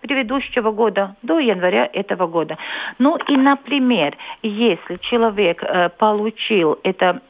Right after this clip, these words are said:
пособие по простою, да, в марте, ну, н-, например, и потом, э, э, уволился, да, и, э, в марте, апреле, и уволился, и этот статус безработного получил, то этот период,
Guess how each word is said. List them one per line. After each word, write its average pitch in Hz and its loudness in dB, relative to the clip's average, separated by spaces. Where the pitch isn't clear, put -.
пособие 175 -2
по 226 0
простою, 214 0
да, 208 0
в 196 -6
марте, 233 0
ну, 226 -4
н-, 208 -4
например, 190 -2
и 202 -2
потом, 190 0
э, 165 2
э, 170 2
уволился, 190 0
да, 185 0
и, 196 0
э, - -8
в 185 -10
марте, 180 0
апреле, 165 0
и 180 -6
уволился, 175 0
и 156 2
этот 170 0
статус - -2
безработного 185 0
получил, 196 0
то 302 2
этот 226 0
период, 190 2